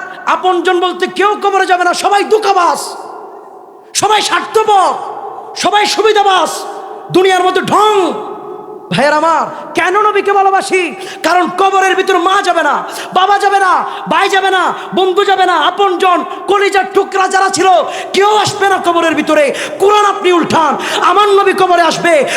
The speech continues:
বুখারী উল্টান, আমার নবী কবরে আসবে, মুসলিম শরীফ উল্টান, আমার নবী কবরে আসবে, সিয়া সিত্তার কিতাব উল্টান, আমার নবী আসবে কবরে।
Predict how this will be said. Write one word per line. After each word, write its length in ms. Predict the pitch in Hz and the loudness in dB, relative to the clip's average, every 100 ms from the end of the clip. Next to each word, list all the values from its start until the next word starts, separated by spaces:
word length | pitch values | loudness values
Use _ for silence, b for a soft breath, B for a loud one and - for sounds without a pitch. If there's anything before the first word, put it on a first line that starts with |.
| - | -4
বুখারী 400 | 392 - 392 403 | -2 0 2 4
উল্টান, 460 | 392 - 339 349 247 B - | 2 2 2 0 -2 B 0
আমার 240 | 359 403 | 2 2
নবী 220 | 403 403 | 4 2
কবরে 280 | 392 392 392 | 2 2 4
আসবে, 400 | 370 392 392 349 392 403 | 2 2 4 4 2 0
মুসলিম 360 | 381 - 392 381 | 0 2 0 0
শরীফ 360 | - 403 403 | 2 2 4
উল্টান, 400 | 381 262 359 339 B B 427 | 2 2 2 0 B B 0
আমার 220 | 349 403 | 2 4
নবী 240 | 403 392 | 4 2
কবরে 260 | 381 381 370 | 2 2 2
আসবে, 420 | 349 - 359 359 370 370 | 2 2 4 4 2 -4
সিয়া 260 | 370 403 370 | 0 2 2
সিত্তার 420 | - 381 381 349 | 2 0 0 0
কিতাব 320 | 392 339 320 | 0 0 2
উল্টান, 360 | 320 302 330 302 B B | 2 2 2 2 B B
আমার 280 | - 359 403 | 0 2 2
নবী 300 | 392 392 370 | 4 2 4
আসবে 280 | 359 311 349 | 2 2 0
কবরে। 400 | 339 311 285 269 | 2 4 4 2